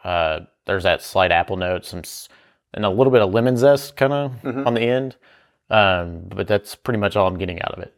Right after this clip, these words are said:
Speaker 2: Yeah, I do feel that the, the barrel finish did take over quite a lot of characteristics that you would find out of the bourbon.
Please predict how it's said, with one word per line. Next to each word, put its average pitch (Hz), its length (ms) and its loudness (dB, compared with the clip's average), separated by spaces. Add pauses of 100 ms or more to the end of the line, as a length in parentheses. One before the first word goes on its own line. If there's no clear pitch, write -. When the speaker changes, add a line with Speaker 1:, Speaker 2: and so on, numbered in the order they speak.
(120)
Speaker 2:
Yeah, 139 160 4
I 151 60 8
do 220 160 4
feel 220 220 6
that 151 220 4
the, 113 180 8
the 107 120 4
barrel 120 240 6
finish 107 380 -2 (280)
did 120 260 6
take 117 240 0
over 104 240 4
quite 101 320 2
a 101 40 0
lot 92 200 2
of 92 80 -4
characteristics 90 600 -4
that 90 200 -2
you 90 80 -4
would 87 140 -6
find 85 360 -2
out 85 180 -4
of 85 80 0
the 82 60 -4
bourbon. 87 500 -2